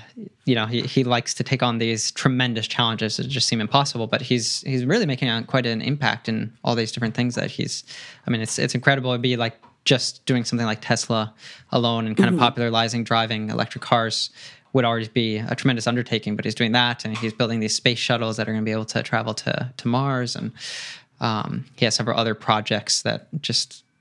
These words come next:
Speaker 1: sound like science fiction, right?
Speaker 2: Yeah, that's true. He really is all about, like,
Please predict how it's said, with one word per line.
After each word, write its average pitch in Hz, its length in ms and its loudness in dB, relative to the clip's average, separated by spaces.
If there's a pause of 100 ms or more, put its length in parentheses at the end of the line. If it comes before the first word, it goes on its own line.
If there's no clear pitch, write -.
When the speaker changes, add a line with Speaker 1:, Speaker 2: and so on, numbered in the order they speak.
Speaker 1:
sound 120 220 2
like 107 120 -2
science 117 320 2
fiction, 113 340 0
right? 123 220 0 (180)
Speaker 2:
Yeah, 208 300 2
that's 175 260 -2
true. 190 400 2
He 202 160 6
really 220 340 4
is 190 140 4
all 170 240 4
about, 165 320 0
like, 147 400 0